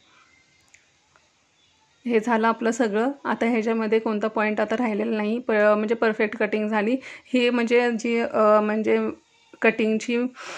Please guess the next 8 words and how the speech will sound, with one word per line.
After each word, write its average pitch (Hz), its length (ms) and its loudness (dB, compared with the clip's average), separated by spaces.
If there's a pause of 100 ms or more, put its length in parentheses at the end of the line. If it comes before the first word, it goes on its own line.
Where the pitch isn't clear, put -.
(240)
पद्धत 220 300 4
आहे 220 200 2
ही 233 240 0
तुम्ही 226 220 0
सगळ्या 220 340 0
कटिंगसाठी 220 540 -2
वापरू 220 320 -2
शकता. 220 440 -2